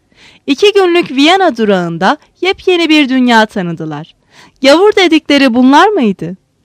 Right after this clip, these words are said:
Halifenin yeryüzündeki değerini çiğnemeye yemin edenler bunlar mıydı? Ertesi gün öğrendiler ki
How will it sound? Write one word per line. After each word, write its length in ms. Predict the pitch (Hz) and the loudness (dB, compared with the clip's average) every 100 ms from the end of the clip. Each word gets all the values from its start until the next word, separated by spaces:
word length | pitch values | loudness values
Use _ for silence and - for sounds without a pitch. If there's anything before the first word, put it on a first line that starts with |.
| _ - | _ -18
Halifenin 640 | - 285 302 339 359 359 339 | -2 2 2 2 0 0 2
yeryüzündeki 760 | 339 403 359 330 302 311 320 | 2 2 0 0 0 0 0
değerini 420 | 285 294 285 285 294 | 2 2 2 0 -2
çiğnemeye 520 | - 277 269 269 262 | -2 -2 0 0 0
yemin 320 | 220 233 269 | 2 2 2
edenler 560 | 247 220 214 208 190 175 | 2 2 2 0 0 0
bunlar 320 | 190 208 339 | 0 2 0
mıydı? 440 | 349 202 - 180 - _ _ _ _ - - | 0 -4 -6 -14 -20 _ _ _ _ -10 0
Ertesi 480 | 254 269 359 - 392 | 0 0 -2 -2 -4
gün 140 | 349 | -2
öğrendiler 720 | 240 247 247 247 302 294 190 | 0 2 2 2 0 0 -2
ki 320 | 170 - 247 | -6 -8 -8